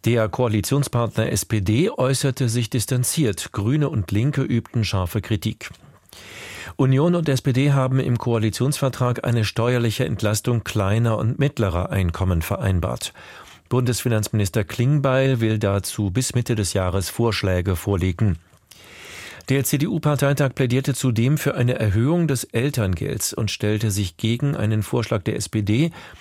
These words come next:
Beiträge der gesetzlichen Sozialversicherung auch auf Kapital- und Mieteinnahmen zu erheben.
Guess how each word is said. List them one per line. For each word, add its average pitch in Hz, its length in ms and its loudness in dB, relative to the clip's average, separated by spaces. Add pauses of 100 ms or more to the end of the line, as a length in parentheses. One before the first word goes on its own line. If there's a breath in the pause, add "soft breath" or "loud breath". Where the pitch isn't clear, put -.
(120 loud breath)
Beiträge 113 600 0
der 104 140 0
gesetzlichen 101 560 0
Sozialversicherung 104 1120 0
auch 110 400 -2
auf 98 160 0
Kapital- 98 640 -2
und - 300 -4
Mieteinnahmen 90 920 0
zu - 160 -6
erheben. 101 500 -2